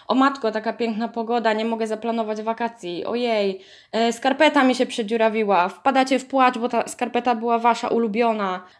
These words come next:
O matko, naprawdę, najmniejsze główienko jest w stanie doprowadzić was do łez. Począwszy od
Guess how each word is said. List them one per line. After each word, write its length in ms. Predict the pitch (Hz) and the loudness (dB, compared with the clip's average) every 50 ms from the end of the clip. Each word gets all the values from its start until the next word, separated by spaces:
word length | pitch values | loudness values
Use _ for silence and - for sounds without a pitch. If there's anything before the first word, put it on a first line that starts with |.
| _ _ - | _ _ 4
O 120 | - 320 | 6 6
matko, 480 | 285 226 202 269 262 - - 180 139 - | 6 6 4 2 0 -2 -2 0 0 2
naprawdę, 520 | - 185 - 254 247 233 208 196 175 165 | 2 0 2 2 2 2 4 4 4 4
najmniejsze 420 | 165 214 214 214 220 220 220 226 226 | 4 2 0 -2 -2 -2 -4 -4 -6
główienko 380 | 196 196 196 202 202 196 - | -6 -2 -2 0 -2 0 -2
jest 140 | 185 185 185 | -4 -6 -6
w 80 | - - | -10 -6
stanie 260 | - 185 185 180 151 | -2 -2 -2 -2 -2
doprowadzić 500 | 170 165 - 165 165 170 170 190 180 165 | -6 -6 -6 -4 -2 -2 -2 -2 -4 -4
was 160 | 160 170 170 | -4 -4 -2
do 100 | 170 180 | 0 2
łez. 340 | 175 156 131 110 - - - - _ _ _ _ _ _ _ _ _ _ _ _ _ _ - - | 2 2 2 0 -2 -10 -18 -20 _ _ _ _ _ _ _ _ _ _ _ _ _ _ -10 -4
Począwszy 560 | 202 202 202 240 226 226 220 - - 196 - | -2 2 4 4 4 4 2 0 -2 0 2
od 440 | 190 202 190 190 - - - - | 4 2 2 0 -4 -14 -18 -20